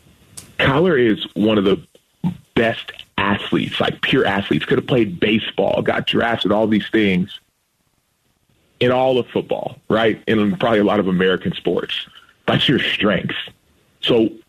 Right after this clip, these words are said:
s-, people can say, "Sure, double down on your strengths," but then find areas, like, find areas, even, maybe you do double down on that athleticism, but then also, like, find areas to get better. What are the things that people are saying you're not doing well? Your coaches are saying you're not doing well. You need to get better.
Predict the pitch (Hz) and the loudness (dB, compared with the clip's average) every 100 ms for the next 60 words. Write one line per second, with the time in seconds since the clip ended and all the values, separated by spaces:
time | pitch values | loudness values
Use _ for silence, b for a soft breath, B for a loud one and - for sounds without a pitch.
0 | _ _ _ - - - 170 156 - 131 | _ _ _ -6 -2 0 0 0 0 0
1 | 120 - 143 82 113 147 143 139 120 104 | 2 2 0 0 0 2 2 2 2 0
2 | - 127 - 135 123 - 156 165 - 135 | 0 0 0 0 -2 -2 0 0 2 2
3 | 143 104 82 - - 110 - _ _ _ | 4 2 0 -4 -6 -4 -6 _ _ _
4 | _ - 151 117 147 147 139 151 120 127 | _ -4 0 2 2 2 2 2 2 2
5 | 185 196 190 123 113 117 110 104 101 101 | 0 2 2 2 0 0 0 0 0 -2
6 | - 104 92 98 87 87 104 139 156 180 | 0 0 0 -2 0 0 2 0 0 0
7 | 170 147 - _ _ - 151 175 - 135 | 0 0 -4 _ _ -4 0 0 2 2
8 | 139 135 123 117 131 104 139 175 160 151 | 2 2 0 0 2 4 2 2 0 0
9 | 147 123 - 135 120 110 - 113 107 104 | 0 0 -2 0 2 2 2 0 2 0
10 | 95 98 98 95 87 78 104 - 120 - | 2 2 4 2 2 0 -2 0 0 2
11 | 95 98 98 95 95 90 95 90 90 - | 0 -2 -2 -2 -2 0 0 0 0 0
12 | 104 107 104 98 92 92 | 0 2 2 2 -2 -4